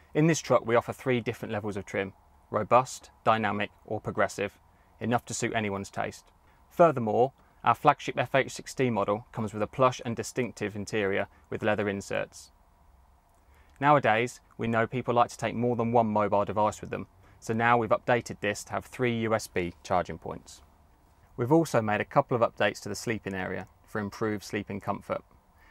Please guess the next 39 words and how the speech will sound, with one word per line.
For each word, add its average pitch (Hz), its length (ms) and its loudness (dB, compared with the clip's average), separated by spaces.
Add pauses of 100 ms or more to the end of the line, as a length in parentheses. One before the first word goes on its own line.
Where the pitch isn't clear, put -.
(140)
We 110 80 -6
have 104 120 -2
a 101 60 -4
new 117 340 -2
ergonomic 110 520 0
foam 107 260 -2
mattress, - 560 -8 (100)
which 107 200 -8
can 110 100 -8
be 104 100 -8
supplied 104 520 -4 (120)
in 104 140 -10
either 101 160 -6
firm 117 540 0
or 104 180 -2
semi-firm 104 600 -2 (220)
to - 100 -14
suit - 200 -6
the 104 80 -4
driver's 95 320 -2
preference, - 560 -8 (320)
with 107 140 -6
a 104 60 0
manual 104 520 -2 (120)
or 104 160 -2
electric 101 420 -4
recline 98 340 -4
function. 95 440 -12 (840)
Furthermore, 120 640 4 (180)
our 104 160 -2
extractable - 560 -2
bed 104 240 0 (140)
gives 101 160 -6
an 104 80 -4
extra - 200 -10
fourteen 110 540 -4
centimetres 98 640 -8
sleeping 98 340 -8
width. - 160 -10